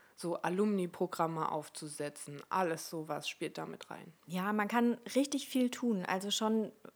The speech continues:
Speaker 2: im Onboarding, aber dann eben auch am Ende im Offboarding. Man, da geben wir ganz, ganz viele Tipps, was man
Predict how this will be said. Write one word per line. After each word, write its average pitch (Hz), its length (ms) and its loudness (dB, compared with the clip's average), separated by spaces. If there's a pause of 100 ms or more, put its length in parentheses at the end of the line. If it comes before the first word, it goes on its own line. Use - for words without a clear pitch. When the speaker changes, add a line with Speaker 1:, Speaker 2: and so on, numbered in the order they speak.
(160)
Speaker 2:
im 277 240 6
Onboarding, 220 680 6
aber 220 260 4
dann 202 200 0
eben 196 280 -4
auch 185 340 0
am 180 180 0
Ende 185 460 2
im 180 160 0
Offboarding. 190 720 2 (840)
Man, 190 560 0 (600)
da 208 120 6
geben 233 220 6
wir 233 100 8
ganz, 226 220 8
ganz 233 180 4
viele 220 260 0
Tipps, - 280 0
was 208 160 2
man 196 280 2